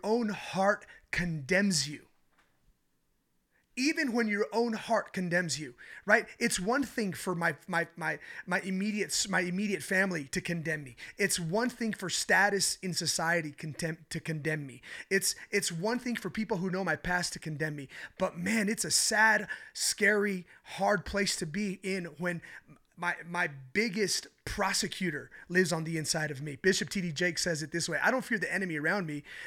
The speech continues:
I fear the enemy in me." Right? And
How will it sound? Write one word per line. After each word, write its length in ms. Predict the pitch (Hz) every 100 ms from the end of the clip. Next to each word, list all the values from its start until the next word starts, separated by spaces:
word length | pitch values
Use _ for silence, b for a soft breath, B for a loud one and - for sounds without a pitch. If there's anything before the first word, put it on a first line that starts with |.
| B 160
I 120 | - 196
fear 180 | 214
the 140 | 175 -
enemy 380 | 185 170 143 -
in 220 | 214 208
me." 220 | 160 123 - _ B B B _ _ 143
Right? 320 | 151 196 - B B B -
And 260 | 190 180